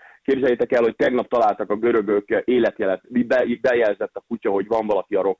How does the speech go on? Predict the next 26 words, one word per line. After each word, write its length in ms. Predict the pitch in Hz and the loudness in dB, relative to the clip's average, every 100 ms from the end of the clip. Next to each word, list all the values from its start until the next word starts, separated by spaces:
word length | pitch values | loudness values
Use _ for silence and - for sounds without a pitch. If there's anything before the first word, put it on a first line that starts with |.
| _ | _
romok 360 | 98 110 98 - | -4 -4 -4 -4
alatt. 220 | 95 85 _ _ - - _ | -4 -4 _ _ -20 -20 _
És, 380 | 117 110 - - | -2 -2 -2 -2
ö, 480 | 113 104 104 101 101 | 0 0 0 0 -2
bedugták 460 | 123 131 120 117 104 | -2 -2 -2 -2 -2
a 100 | 98 | -2
kamerát, 580 | 143 143 123 110 101 _ - - | 0 2 2 2 0 _ -16 -6
é-, 60 | |
é-, 160 | 107 120 | -2 -2
észlelték, 500 | - 123 - 107 - | 0 -2 0 -2 -4
hogy 120 | 113 | -4
egy 140 | 107 101 | -4 -2
öt 220 | 120 123 | -2 0
éves 340 | 127 104 98 - | 0 0 -2 -4
kisfiú 520 | 156 147 - 120 104 | -6 -6 -4 -2 0
van 240 | 101 95 98 | -2 -2 0
bent, 380 | 104 95 95 _ _ _ | -2 -2 -6 _ _ _
kérdezték, 380 | 151 131 - 127 | -2 0 -2 -2
hogy 160 | 127 - | -2 -4
kivel 320 | 147 127 113 | 0 2 2
vagy, 140 | 113 | 0
vittek 320 | 117 123 110 | 0 0 -2
tolmácsot, 500 | - 110 104 110 113 | 0 0 0 -2 -4
és 80 | 117 | -8
mondta, 200 | 135 120 | -6 -4
hogy 80 | 120 | -4